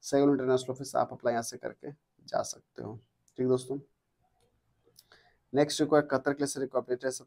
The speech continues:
मदीना ग्रुप का सर काम अट्ठाईस मई दो हज़ार चौबीस को सर रिक्वायर अपडेटेड है। क्लाइंट रिव्यू है दोस्तों, Sport field medical है, सौ-, और supervisor चाहिए दोस्तों, rigor का mechanical चाहिए।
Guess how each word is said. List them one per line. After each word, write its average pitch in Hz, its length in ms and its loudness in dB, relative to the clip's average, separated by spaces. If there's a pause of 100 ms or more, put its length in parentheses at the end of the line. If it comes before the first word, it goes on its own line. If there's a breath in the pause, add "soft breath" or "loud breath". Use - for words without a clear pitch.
मदीना 127 320 0
ग्रुप 127 260 -6
का 123 100 -4
सर - 140 -10
काम 127 260 -2
अट्ठाईस 139 420 0
मई 135 80 0
दो 127 140 -2
हज़ार 123 60 0
चौबीस 127 300 -6
को 127 100 -20
सर 123 220 -4
रिक्वायर 117 260 -2
अपडेटेड 120 300 -6
है। 131 60 -4
क्लाइंट 139 440 2
रिव्यू 135 160 2
है 131 60 2
दोस्तों, 127 300 -6 (800 soft breath)
Sport 147 340 6
field 139 260 4
medical 131 460 4
है, 143 220 0
सौ-, - 240 4
और 123 420 10 (100)
supervisor 139 440 8
चाहिए 143 200 4
दोस्तों, 139 280 2
rigor 131 220 4
का 135 160 4
mechanical 131 460 -2
चाहिए। 131 340 2